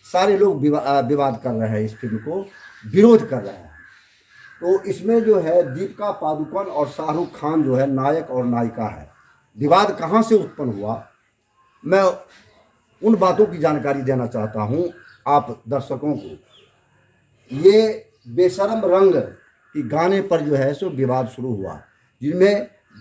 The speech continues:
भगवा रंग की कपड़ा वो पहनी हुई है और इसी पर जो है सो विवाद शुरू हुआ,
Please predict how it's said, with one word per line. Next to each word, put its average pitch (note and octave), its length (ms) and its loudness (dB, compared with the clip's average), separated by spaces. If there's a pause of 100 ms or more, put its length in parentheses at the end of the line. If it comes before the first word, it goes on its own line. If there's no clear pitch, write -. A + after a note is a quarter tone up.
भगवा F#3 600 0 (320)
रंग E3+ 240 0
की F3 120 0
कपड़ा D#3 640 -8 (180)
वो C#3 140 0
पहनी C#3+ 360 2
हुई F3 260 4
है D#3 240 -6 (580)
और D3 420 -4
इसी A3 220 -2
पर F3 200 -4
जो C3 140 -2
है A#2+ 100 0
सो F3 140 -6
विवाद A#2+ 360 -2
शुरू A2+ 360 -6
हुआ, - 240 -20